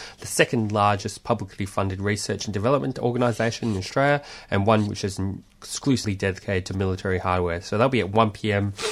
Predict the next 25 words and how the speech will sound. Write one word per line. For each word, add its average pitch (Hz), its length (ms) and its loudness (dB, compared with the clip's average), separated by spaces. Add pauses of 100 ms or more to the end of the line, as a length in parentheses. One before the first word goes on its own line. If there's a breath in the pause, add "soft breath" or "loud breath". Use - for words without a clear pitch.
(360 loud breath)
at - 160 -8
D 123 160 6
S - 140 0
T 107 240 0
Melbourne, 107 600 4
fi-, 120 320 -6
five 107 300 0
oh 98 60 0
six - 300 -8
Lorimer 120 400 2
Street 123 360 -2
in 98 100 -4
Port 95 240 0
Melbourne, 143 320 2
and 98 140 -2
it's - 140 -10
hosted 98 280 -2
by 95 140 -2
the 92 80 -2
National 98 360 -2
Union 92 360 -2
of 90 80 -4
Students 92 420 -4
Education 92 500 -4
Department. 87 600 -4